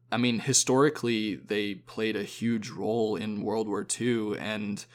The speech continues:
um, I, I also wanted to mention, uh, like I said earlier, they all came back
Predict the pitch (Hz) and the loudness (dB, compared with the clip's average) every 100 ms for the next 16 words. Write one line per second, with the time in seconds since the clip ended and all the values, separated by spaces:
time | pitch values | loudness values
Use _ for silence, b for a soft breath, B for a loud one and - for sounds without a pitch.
0 | B B B B - 120 117 113 101 110 | B B B B -4 2 4 2 0 -2
1 | - 117 143 175 160 143 131 127 117 120 | 0 2 2 4 4 2 2 0 0 0
2 | 120 110 104 - 110 104 101 95 120 120 | 0 -2 -2 -6 -4 -4 -2 0 2 2
3 | 117 107 107 107 101 104 107 - - 107 | 2 4 2 2 2 0 0 -4 -6 -4
4 | 104 104 107 | -2 -2 -4